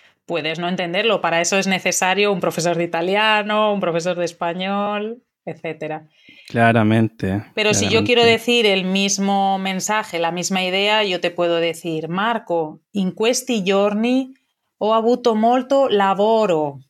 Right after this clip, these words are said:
Speaker 1: e sono, uff, stanca. Credo che voglio delle vacanze. Così posso venire a vederti".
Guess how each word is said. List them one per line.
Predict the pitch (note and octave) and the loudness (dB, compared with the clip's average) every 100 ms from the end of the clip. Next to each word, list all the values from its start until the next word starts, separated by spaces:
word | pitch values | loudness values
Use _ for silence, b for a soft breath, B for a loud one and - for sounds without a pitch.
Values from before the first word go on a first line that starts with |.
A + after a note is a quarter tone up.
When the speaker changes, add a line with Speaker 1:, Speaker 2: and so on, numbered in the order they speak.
| _ _ _ _ _ _ _ - | _ _ _ _ _ _ _ -4
Speaker 1:
e | G3 | -4
sono, | - A#3 A#3+ B3 A#3 | 0 0 2 0 0
uff, | A3 C#4+ - - - F3 | 0 -2 -2 -8 -10 -8
stanca. | - - G3+ G3+ F#3+ D#3+ D#3 D#3 D#3 _ _ _ _ _ _ _ _ - | -8 -4 -2 -2 -2 -4 -4 -4 -8 _ _ _ _ _ _ _ _ -4
Credo | A#3 C#4 C#4+ C#4+ C#4 | 2 4 4 2 0
che | C#4 G#3+ G3 | 0 0 2
voglio | G#3+ B3+ C4 A#3+ B3+ B3 | 2 2 2 2 2 2
delle | F#3 G3+ G3 | 0 0 0
vacanze. | F#3+ F#3+ G#3+ G#3 F#3 E3 - D#3 D3+ D3+ _ _ _ _ _ _ _ _ _ | -2 -2 -2 -2 -4 -8 -8 -8 -8 -14 _ _ _ _ _ _ _ _ _
Così | A3 G#3+ B3+ B3+ | -10 -6 -6 -4
posso | B3 A#3+ A#3+ | -4 -2 -2
venire | A3 A3 A#3+ A#3+ A#3 A#3 | -2 -2 0 2 2 2
a | - F#3+ | 0 0
vederti". | F#3+ F#3 G3 F#3+ E3 - E3+ F3 D#3+ | 0 0 2 0 -2 -4 -2 -2 -6